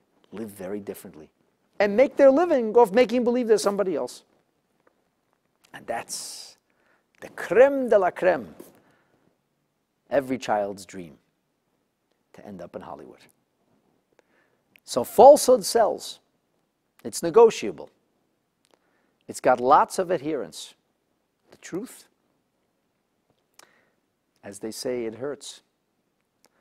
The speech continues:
People will always prefer beautiful lies over the ugly truth. So emet,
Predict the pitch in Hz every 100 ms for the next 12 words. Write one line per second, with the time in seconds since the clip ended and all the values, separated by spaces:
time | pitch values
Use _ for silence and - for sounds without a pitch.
0 | _ 127 131 139 127 123 127 131 160 175
1 | 180 170 170 - 165 156 143 127 127 123
2 | - - _ 101 110 131 165 - 170 139
3 | 107 101 95 - - _ _ _ _ _
4 | _ - 214 214 113 - 190 - 214 214
5 | - - - - - _ _ _ _ _
6 | _ _ _ _ _ _ _ _ _ _
7 | _ _ _ _ _ _ _ _ - 147
8 | - 247 330 277 - -